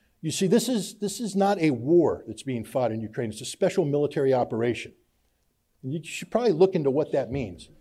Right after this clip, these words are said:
It means that Russia's carrying out pretty much a punitive police action to punish Ukraine for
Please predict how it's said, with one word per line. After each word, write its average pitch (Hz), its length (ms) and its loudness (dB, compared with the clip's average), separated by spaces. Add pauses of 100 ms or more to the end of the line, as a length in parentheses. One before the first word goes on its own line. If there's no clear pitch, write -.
(280)
It 165 80 -2
means 208 160 2
that 180 80 2
Russia's 190 400 4
carrying 165 420 2
out 170 260 6
pretty 190 180 2
much 175 220 2
a 127 80 0
punitive 196 520 2
police 175 360 0
action 147 520 0 (400)
to 151 60 -2
punish 214 440 4
Ukraine 170 560 0 (160)
for 170 180 0